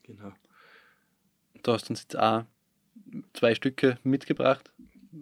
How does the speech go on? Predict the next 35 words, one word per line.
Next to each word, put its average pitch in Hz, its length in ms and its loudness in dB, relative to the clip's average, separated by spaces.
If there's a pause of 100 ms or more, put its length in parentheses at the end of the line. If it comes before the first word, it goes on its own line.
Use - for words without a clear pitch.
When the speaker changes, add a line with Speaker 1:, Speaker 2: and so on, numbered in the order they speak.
(140)
Speaker 2:
Vielleicht, 110 580 0
vielleicht 117 300 -2
kannst 110 240 -6
du - 20 -4
uns 117 100 -10
da 113 120 0
noch 117 100 -4
was 117 180 -2
sagen 120 200 -2
dazu. 131 300 -4 (340)
Weil 113 340 0
es 117 140 -6
ist 117 100 -4
ja 113 220 2 (640)
jetzt - 140 -10
vielleicht, 113 260 0
wenn 117 100 0
man 117 80 0
mal, 113 180 0
wenn 113 100 0
man 113 100 0
mal 113 80 -2
reinhört, 123 480 0 (500)
nicht 127 340 4
das, 123 200 2
was 113 120 -6
man 117 120 -2
jetzt - 260 -8 (240)
alltäglich 117 480 0
sich 113 220 -4
unter 110 240 -4
Musik 110 340 -2
vorstellen 104 480 -2
würde. 110 300 -6
Was, 110 380 -4